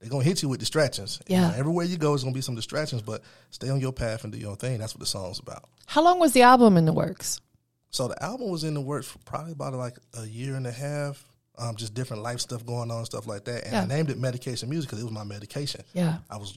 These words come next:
Speaker 1: going through different things, and that's what I was using to kinda center myself back and say, "You know, next time I put out a project,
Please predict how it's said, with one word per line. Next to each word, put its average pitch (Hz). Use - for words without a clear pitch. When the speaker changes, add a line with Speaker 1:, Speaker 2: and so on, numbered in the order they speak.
Speaker 1:
going 123
through 127
different 123
things, 120
and 104
that's 117
what 117
I 117
was 104
using 113
to -
kinda 104
center 123
myself 113
back 117
and -
say, 113
"You 113
know, 104
next 113
time 110
I 107
put 110
out 101
a -
project, 117